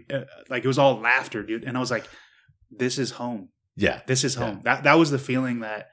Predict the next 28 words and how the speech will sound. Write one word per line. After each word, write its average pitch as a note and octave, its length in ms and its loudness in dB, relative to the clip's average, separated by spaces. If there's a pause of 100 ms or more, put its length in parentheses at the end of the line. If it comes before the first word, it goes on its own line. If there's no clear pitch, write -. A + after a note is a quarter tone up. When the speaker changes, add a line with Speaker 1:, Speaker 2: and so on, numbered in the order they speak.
(400)
Speaker 1:
you C3 160 -6
don't C#3 200 2
get C3 160 -4
very A2+ 280 -2
often. C3+ 440 -6 (160)
Speaker 2:
Mm-hmm. G2+ 280 -4
Speaker 1:
You G#2+ 260 -18
don't B2+ 380 0
get A#2 380 -4
that, G#2 380 -10 (580)
that, G#2 380 -8
that, G#2 280 -12
that, G#2+ 320 -8
"Okay, A2+ 300 -6
I G#2 100 -8
belong G2+ 400 -10
here" C3 400 -8
type - 180 0
Speaker 2:
Yeah. C#3+ 60 -4
Speaker 1:
of C3 80 -4
feeling. C3 500 -4
I A#2+ 80 4
don't, D3 220 2
at A#2 60 -4
least C3 180 -2
I F#2 100 -6
don't. A#2 240 -4 (640)
And, A#2 320 -4